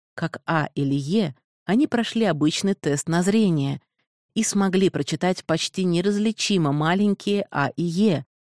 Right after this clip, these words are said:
а еще увидели в таблице другие, очень мелкие буквы.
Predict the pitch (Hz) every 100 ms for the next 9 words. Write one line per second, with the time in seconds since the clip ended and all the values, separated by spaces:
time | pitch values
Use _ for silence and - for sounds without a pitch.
0 | _ _ 160 156 139 - 254 214 208 226
1 | 214 - 196 196 208 - 208 233 196 143
2 | 143 185 208 - 147 - 185 156 143 -
3 | 175 165 160 - 143 143